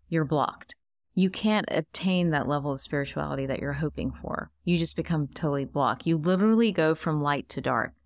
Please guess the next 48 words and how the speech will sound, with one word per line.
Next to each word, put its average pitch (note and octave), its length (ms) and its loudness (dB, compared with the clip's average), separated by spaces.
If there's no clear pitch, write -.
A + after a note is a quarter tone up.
I've D#3 140 0
watched C#3+ 380 -2
it. - 120 -6
You E3 120 2
know, D#3 80 4
you D#3 160 2
go E3 240 4
from, D3 640 0
"I'm D#3+ 160 2
gonna D#3+ 140 4
do D3 140 0
this F3+ 320 2
and D3 120 2
that D#3+ 220 4
and D3+ 80 0
I D3 40 0
have D3 120 -2
all C#3+ 100 -2
this C#3 140 -4
energy E3 540 2
and C#3+ 80 0
I C#3+ 60 -2
have C#3+ 160 -4
empathy E3+ 340 2
for D3 160 -6
people D3+ 580 2
and C3+ 120 0
I C#3 40 -4
have C3+ 140 -10
compassion D3+ 640 0
and C#3+ 120 -2
all D3 140 0
this D#3 140 -4
other C#3+ 160 0
stuff," D#3 320 0
to D#3 100 -4
being D3+ 200 -2
like, C#3+ 220 -4
"Everyone's C4+ 400 6
out A#3 140 2
to A3 60 0
get F#3 160 0
me. D3+ 160 2
I G#3 120 6
hate A#3+ 240 6
everybody. F3+ 460 2
I'm, G#3+ 180 6
like, A3+ 380 4